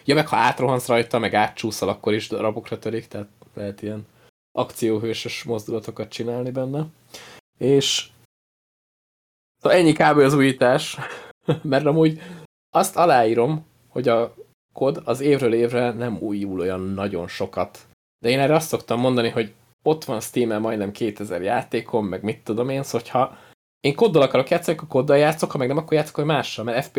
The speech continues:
S-ből is van bőven egy csomó minden. És én, én a kodtól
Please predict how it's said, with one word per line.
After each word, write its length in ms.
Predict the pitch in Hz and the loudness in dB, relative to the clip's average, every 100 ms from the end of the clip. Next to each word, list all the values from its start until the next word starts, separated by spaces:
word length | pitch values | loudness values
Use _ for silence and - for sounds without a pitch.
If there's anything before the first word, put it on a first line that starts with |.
| 117 | 0
S-ből 160 | 113 | 0
is 120 | 107 - | -4 -4
van 160 | 107 | -2
bőven 440 | 104 107 95 95 107 _ _ _ _ _ | 0 0 -2 -8 -12 _ _ _ _ _
egy 80 | - | -12
csomó 280 | - 104 90 | -6 -4 -2
minden. 420 | 92 95 98 143 - - - - | -4 -6 -6 -8 -12 -20 -18 -6
És 140 | 139 | 0
én, 100 | 151 | 0
én 200 | 147 160 | 2 2
a 80 | 202 | 4
kodtól 500 | 226 226 151 123 | 0 2 2 2